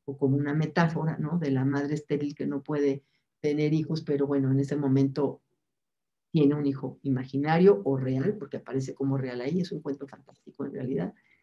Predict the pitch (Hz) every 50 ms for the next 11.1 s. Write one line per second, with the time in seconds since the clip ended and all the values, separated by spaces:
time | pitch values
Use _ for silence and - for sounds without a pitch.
0 | _ _ _ _ _ _ - 180 175 175 170 170 170 - - 151 143 139 135 131
1 | 135 135 - - - - - - - - 156 147 151 147 156 156 156 170 175 170
2 | 170 170 160 156 156 156 - 160 160 160 147 147 151 147 151 147 143 139 135 135
3 | 135 135 135 139 - - 143 135 127 131 135 135 135 - 123 120 - - _ _
4 | _ _ _ _ _ - 151 143 139 139 139 139 139 - _ - 143 139 135 135
5 | 147 139 135 131 - - - - - _ _ _ _ _ _ _ _ _ _ -
6 | 131 127 131 - - - 135 120 120 113 107 - - - - _ - 143 135 123
7 | 131 131 - 139 139 131 127 - - - - - - - - 175 - - - -
8 | 135 131 - 135 131 135 151 165 175 208 208 - 175 - - - 156 139 139 156
9 | 170 175 175 - - 156 147 139 139 143 143 139 143 139 147 139 139 - 147 139
10 | 143 - 151 139 135 139 139 143 - - 143 135 127 131 131 131 190 196 180 -
11 | -